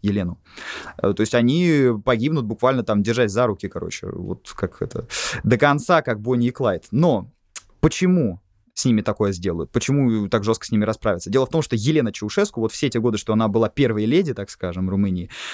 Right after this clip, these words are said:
она вела невероятно роскошный образ жизни. То есть вся Румыния сидела с, э, выключенным электричеством под комендантским часом. Д-, после десяти вечера,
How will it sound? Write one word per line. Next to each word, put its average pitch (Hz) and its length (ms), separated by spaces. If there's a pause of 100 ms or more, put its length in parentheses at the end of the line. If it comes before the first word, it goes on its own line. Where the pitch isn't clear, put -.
(140)
она 123 220
вела 131 460
невероятно 123 1040
роскошный 107 560
образ 98 340
жизни. 87 440 (320)
То 127 100
есть 120 140
вся 160 280
Румыния 151 540
сидела 135 640
с, - 220
э, 117 540
выключенным 127 540
электричеством 123 640
под 117 140
комендантским 117 560
часом. 175 480 (500)
Д-, 113 440
после 147 240
десяти 131 360
вечера, 131 560